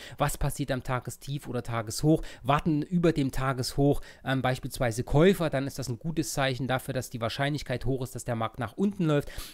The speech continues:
Wenn man das Ganze auf der Unterseite hat, warten hier auf der Unterseite die Verkäufer, dann ist die Wahrscheinlichkeit hoch, dass der Preisdruck nach unten weiter anfällt und das Ganze hier nach unten weiter fortgeschoben wird. Das mal im kurzfristigen Bereich und da behält man sich dann halt, wenn man zum Beispiel diese Spannen,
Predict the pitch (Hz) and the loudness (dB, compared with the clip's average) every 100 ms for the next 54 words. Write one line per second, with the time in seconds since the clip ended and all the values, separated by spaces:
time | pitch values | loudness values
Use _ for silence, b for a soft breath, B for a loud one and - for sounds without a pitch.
0 | - 143 143 135 - 147 143 - - 180 | 0 2 2 0 0 -2 -2 -2 0 2
1 | 196 165 156 156 135 143 143 156 165 135 | 2 0 -2 -2 -2 -4 -2 -2 0 -2
2 | 131 139 - 127 139 139 131 113 110 120 | 0 -2 -2 -4 -2 -4 -4 -6 -8 -8
3 | - 170 185 - 151 156 156 B B - | 0 2 2 4 4 4 0 B B -4
4 | 139 156 - 131 127 - 143 160 - 139 | -2 -2 -6 -2 -2 0 0 0 -2 -4
5 | 131 117 143 - 135 - 123 - 120 127 | 0 2 0 0 -4 -4 -6 -4 -2 -2
6 | - - 139 131 117 143 143 131 120 117 | -2 -2 -2 -2 -6 -6 -6 0 0 0
7 | 117 147 160 156 143 B B 151 139 - | -2 -4 -2 0 0 B B -2 -2 0
8 | 139 131 123 131 113 - 156 - 120 107 | 0 0 0 0 -2 -2 -2 -2 -2 0
9 | 120 - 143 - 135 139 127 131 - 120 | -2 -4 -4 -4 -2 -2 -2 -2 -2 -4
10 | 160 123 120 202 196 - 156 - 156 139 | -4 -4 6 6 8 0 -4 -4 -4 0
11 | 139 - B B 131 131 143 156 123 151 | 0 0 B B -2 0 0 0 0 0
12 | 165 165 151 139 156 135 135 139 135 127 | 0 0 -2 -4 -2 -2 -2 -2 -4 -4
13 | - 127 - 135 107 117 - 139 156 | -4 -6 -4 -8 -6 -6 -2 -2 0